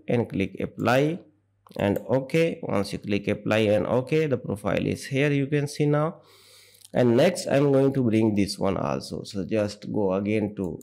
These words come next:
the profile and select superimposed and select the profile. This one is the profile we want to bring.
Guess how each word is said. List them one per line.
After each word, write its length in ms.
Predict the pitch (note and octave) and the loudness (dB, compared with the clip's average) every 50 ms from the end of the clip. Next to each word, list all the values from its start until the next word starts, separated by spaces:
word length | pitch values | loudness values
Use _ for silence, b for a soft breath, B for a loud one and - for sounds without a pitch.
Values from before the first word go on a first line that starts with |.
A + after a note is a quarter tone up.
| - _ - | -16 _ -10
the 220 | A#2 G#2 G#2+ F#2+ | -6 -4 -4 -4
profile 640 | - - - G2+ F#2+ - B2+ B2+ C#3+ E3 F#3 C4+ C4 - - - - | -2 -4 -4 -4 -2 -2 0 2 2 2 2 0 -2 -6 -12 -14 -8
and 200 | - A2 G#2 - | -6 -6 -6 -6
select 340 | - G2+ F#2+ G2+ G2+ G2+ - | -6 -6 -4 -4 -4 -6 -6
superimposed 1000 | - G#2 - - - G#2 G2+ - F#2 F#2+ - A2 B2 - D3+ - - - _ _ _ _ b b b b b b b b b b _ - - - - - | -10 -10 -8 -8 -6 -4 -4 -4 -6 -4 -2 0 0 0 -2 -4 -10 -18 _ _ _ _ b b b b b b b b b b _ -20 -20 -16 -6 -2
and 260 | - A2+ A2 A2 G#2 | 0 2 2 2 0
select 440 | - - G2 F2+ F#2+ G2 - - - | -2 -2 -2 0 0 -2 -2 -4 -6
the 80 | - | -6
profile. 600 | - - - G#2 F#2+ - - A2 A#2 C3+ E3 A3 C#4+ - - - _ - - - - _ _ _ _ _ _ _ _ _ | -6 -4 -4 -6 -4 -2 0 2 2 2 2 0 -2 -6 -10 -20 _ -20 -20 -20 -20 _ _ _ _ _ _ _ _ _
This 280 | - G#2+ G#2 G#2 G2+ - | -6 -6 -6 -4 -4 -2
one 160 | A2+ G#2+ G2 | -2 0 0
is 140 | G2 G2 G#2 | 0 -2 -2
the 80 | - - | -4 -4
profile 440 | - G#2 G2 G2+ G#2 G#2 A2 C#3+ | -4 -4 -4 -2 0 0 2 2
we 160 | E3+ A3 G3+ - | 2 2 2 2
want 220 | G#2 G2+ G2+ - | 2 2 0 0
to 100 | G#2+ G2+ | 0 0
bring. 460 | F#2+ G2+ G#2 A#2 C#3+ F#3 - - - | 0 2 2 2 2 0 -2 -4 -10